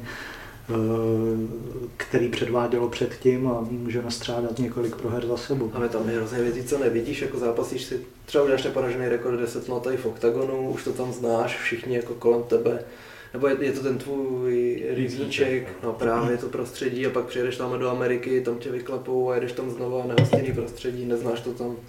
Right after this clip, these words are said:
Speaker 3: Asi taky záleží, jak prohraješ. Když prohraješ, tak,
Speaker 2: No,
Speaker 3: že
Speaker 2: jasně.
Speaker 3: ti dojde fíza v
Speaker 2: Nebo když si myslíš, že seš
Speaker 3: druhý,
Speaker 2: na zemi a
Speaker 3: druhým
Speaker 2: utáhne
Speaker 3: kole
Speaker 2: to.
Speaker 3: na začátku, tak víš, že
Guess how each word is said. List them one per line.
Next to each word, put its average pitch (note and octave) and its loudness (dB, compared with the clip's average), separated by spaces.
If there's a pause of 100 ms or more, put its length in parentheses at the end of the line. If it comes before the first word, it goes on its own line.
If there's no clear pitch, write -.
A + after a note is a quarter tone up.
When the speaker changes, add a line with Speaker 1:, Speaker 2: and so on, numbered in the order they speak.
(240)
Speaker 3:
Asi - -4
taky C3+ 4
záleží, A#2 4
jak B2+ 0
prohraješ. G2+ 0 (200)
Když F2+ -8
prohraješ, G2 0
tak, - -2
Speaker 2:
No, - 4
Speaker 3:
že - 2
Speaker 2:
jasně. - -4
Speaker 3:
ti G2+ -2
dojde G2 2
fíza G2+ 2 (340)
v - -6
Speaker 2:
Nebo G#2 4
když - 2
si C#3+ -2
myslíš, - 0
že C3+ 2
seš C#3 -4
Speaker 3:
druhý, G#2+ 0
Speaker 2:
na G#2 2
zemi C3 0
a C3 2
Speaker 3:
druhým G#2 2
Speaker 2:
utáhne G#2+ 2
Speaker 3:
kole G#2+ 4
Speaker 2:
to. G#2 0
Speaker 3:
na G2 0
začátku, G2+ 0
tak G#2 -2
víš, G2 -8
že G2+ 6